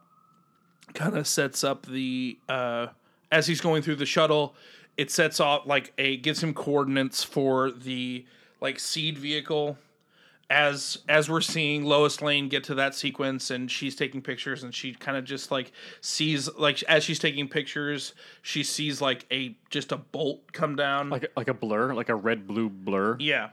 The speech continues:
Speaker 1: Um, but also I think before, before Jonathan's death, all of his stuff in, uh, Metropolis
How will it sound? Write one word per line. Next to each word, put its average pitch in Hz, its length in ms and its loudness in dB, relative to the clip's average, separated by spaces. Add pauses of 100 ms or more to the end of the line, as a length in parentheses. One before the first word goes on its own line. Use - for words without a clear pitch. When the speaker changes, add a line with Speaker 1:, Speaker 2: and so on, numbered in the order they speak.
(720)
Speaker 1:
Um, 139 560 4
but 185 120 10
also 220 280 8
I 208 80 6
think 202 240 0
before, 185 640 4
before 170 340 2
Jonathan's 147 540 2
death, 143 380 2 (100)
all 143 180 0
of 151 80 0
his 147 160 -4
stuff 139 400 0
in, 127 360 -6 (500)
uh, 135 180 4
Metropolis 131 840 0